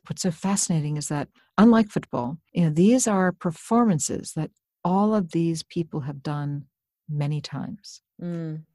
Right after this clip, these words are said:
Speaker 1: And, but it's harder to do it when you're petrified and when there are, like, twenty-six million people watching. And so <laughs> what is it about some people that they can just go out and do it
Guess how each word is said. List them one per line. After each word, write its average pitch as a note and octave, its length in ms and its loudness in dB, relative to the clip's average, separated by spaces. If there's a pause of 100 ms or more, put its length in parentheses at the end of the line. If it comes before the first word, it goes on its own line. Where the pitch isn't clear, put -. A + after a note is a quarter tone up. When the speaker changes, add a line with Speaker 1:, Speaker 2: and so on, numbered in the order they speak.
Speaker 1:
And, D#3+ 320 0
but D#3+ 160 -2
it's D3+ 160 -4
harder D#3+ 420 2
to F3 140 0
do B3 220 2
it F#3+ 200 2
when D#3 140 0
you're D#3 100 -2
petrified A#3 680 -2
and E3+ 200 -2
when E3+ 200 -2
there E3 140 -2
are, E3+ 60 -2
like, D#3 160 -4
twenty-six F3 520 -4
million E3 260 0
people E3 300 -2
watching. C#3 420 -6 (240)
And D#3+ 180 0
so E3 440 0 (280)
<laughs> - 300 -14
what B3 260 6
is C4+ 180 2
it D#3+ 120 2
about E3+ 420 -2 (560)
some B3 580 4
people - 580 -2
that D#3 160 -8
they G3 160 0
can G#3 200 2
just E3 200 -4
go E3+ 140 -2
out E3 180 -2
and A#2+ 420 -2
do B3 200 8
it - 260 -2